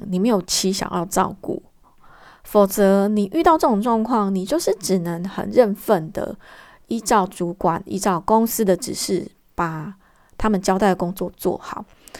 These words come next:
然后在不违逆主管跟公司的前提下，尽量有技巧的拉近你工作做的这个产出的内容跟你价值观的距离。其实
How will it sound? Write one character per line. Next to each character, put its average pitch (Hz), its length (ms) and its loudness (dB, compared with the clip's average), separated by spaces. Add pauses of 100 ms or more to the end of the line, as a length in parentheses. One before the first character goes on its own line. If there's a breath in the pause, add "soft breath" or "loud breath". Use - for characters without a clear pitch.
(300 loud breath)
然 196 220 0
后 240 260 4
在 214 300 2
不 269 440 2
违 202 200 6
逆 262 240 0
主 196 260 4
管 208 300 6
跟 226 240 2
公 262 180 4
司 - 180 2
的 220 120 6
前 196 200 0
提 185 160 -4
下， 202 300 -4 (400 soft breath)
尽 269 340 0
量 240 340 2
有 180 200 0
技 262 280 -2
巧 175 320 -8
的 - 240 0 (460 soft breath)
拉 233 320 0
近 196 440 -2 (160)
你 180 180 -4
工 208 220 0
作 196 380 2 (220)
做 226 200 8
的 180 120 0
这 214 100 0
个 196 100 2
产 180 220 -2
出 214 140 -2
的 202 60 2
内 202 160 2
容 170 260 -8
跟 190 160 -2
你 185 200 -8
价 180 200 0
值 - 160 -6
观 170 200 -2
的 160 160 -10
距 185 180 -4
离。 - 220 -14 (1040)
其 370 180 10
实 381 280 4